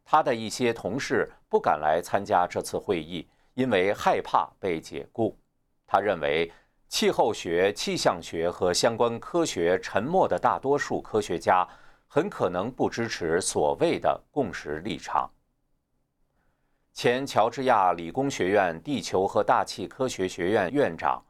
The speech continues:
朱迪斯·库里教授二零一五年在参议院作证中谈到，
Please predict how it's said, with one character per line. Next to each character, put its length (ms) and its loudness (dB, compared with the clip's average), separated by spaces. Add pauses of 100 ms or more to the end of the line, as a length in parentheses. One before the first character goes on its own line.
(320)
朱 180 0
迪 180 -6
斯· 300 0 (140)
库 200 0
里 120 -10
教 260 2
授 300 2 (300)
二 160 4
零 180 -6
一 140 -4
五 180 -2
年 320 -2
在 400 2
参 220 -2
议 60 -4
院 240 0
作 200 0
证 180 -2
中 200 -4
谈 240 -6
到， 260 0